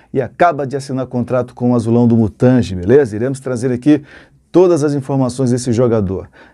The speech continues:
Iremos falar também um pouco sobre o jogo de sábado decisivo contra o Sampaio Corrêa. Portanto, rapaziada, vai deixando o like aí, clica nesse joinha pra fortalecer,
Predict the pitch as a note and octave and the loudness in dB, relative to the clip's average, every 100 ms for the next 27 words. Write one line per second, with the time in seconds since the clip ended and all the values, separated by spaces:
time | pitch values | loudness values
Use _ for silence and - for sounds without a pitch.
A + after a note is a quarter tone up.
0 | - F#3 G#3 G3+ D3 D3+ C#3 C3 C#3 D3 | 0 2 2 0 0 0 0 2 2 0
1 | C#3 C3+ A#2+ D3+ D3+ - C#3 B2 A2 B2 | -6 -12 0 2 2 0 0 2 2 2
2 | B2 A#2 B2 - - _ G#2 G2+ - C3+ | 4 2 -2 -10 -20 _ -4 -2 0 0
3 | B2+ B2+ A2+ B2 - B2 B2 C#3 G2+ C3 | 2 2 0 -4 0 0 2 0 4 4
4 | F3 A#2+ G2 C3 B2 A#2+ - G#2+ A2+ A2 | 4 2 -2 -2 -2 -6 -6 -6 -4 -4
5 | G#2+ A#2 G2 E2+ - A#2+ A#3 A3+ F3+ F3+ | -2 -4 -4 -8 -10 -2 -2 -2 -6 -6
6 | F3+ A#2+ D3+ C3+ B2+ - - _ A2+ C3+ | -4 0 0 2 -2 -4 -20 _ 0 2
7 | C#3 - D3 B2 A#2+ C3+ C3+ A#2+ B2+ - | 2 0 0 2 2 2 2 2 2 -4
8 | _ - F#3 F3 D#3 C#3+ B2+ A#2 C3 B2 | _ 0 0 0 -6 -6 -6 -2 -2 -2
9 | A#2+ A#2 C#3 C#3 D3+ E3 - F3+ | -4 -8 -8 -4 -2 0 2 2